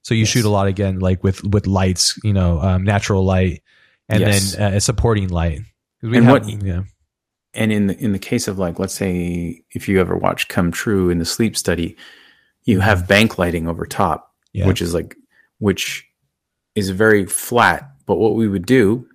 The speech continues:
Speaker 2: and no one can know this, is that we would turn off a couple bulbs so
Speaker 1: Mm-hmm.
Speaker 2: that I would have stronger bank, you know, just behind
Speaker 1: Mm-hmm.
Speaker 2: and, and, and, and fill. There was
Speaker 1: Mm-hmm.
Speaker 2: half the,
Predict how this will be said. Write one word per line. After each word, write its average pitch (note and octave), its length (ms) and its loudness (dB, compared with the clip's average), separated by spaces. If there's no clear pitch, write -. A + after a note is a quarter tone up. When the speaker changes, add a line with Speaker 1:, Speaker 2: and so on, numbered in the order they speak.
Speaker 2:
and F#2 120 0
no F#2 100 0
one F#2 160 0
can E2+ 200 -2
know D#3 200 2
this, - 440 -6
is A#2+ 180 -2
that G#2+ 220 2
we G#2+ 120 -2
would G2+ 200 -2
turn F2+ 260 -4
off F2 440 -6
a - 40 -20
couple - 280 -8
bulbs - 600 -8
so A2+ 60 -6
Speaker 1:
Mm-hmm. G#2 160 -2
Speaker 2:
that F2+ 120 2
I F2 100 4
would E2+ 120 0
have F2 240 0
stronger G2 580 0
bank, D#2+ 460 -4
you G2 80 -8
know, F2 220 -2
just - 240 -8
behind D#2+ 500 -6
Speaker 1:
Mm-hmm. G2 100 -4
Speaker 2:
and, F#2 260 -2
and, F2 240 -4
and, E2+ 280 -6
and E2+ 180 -4
fill. A2 440 0
There F#2 160 -2
was F#2 140 2
Speaker 1:
Mm-hmm. - 80 -4
Speaker 2:
half F2+ 260 2
the, F2+ 300 0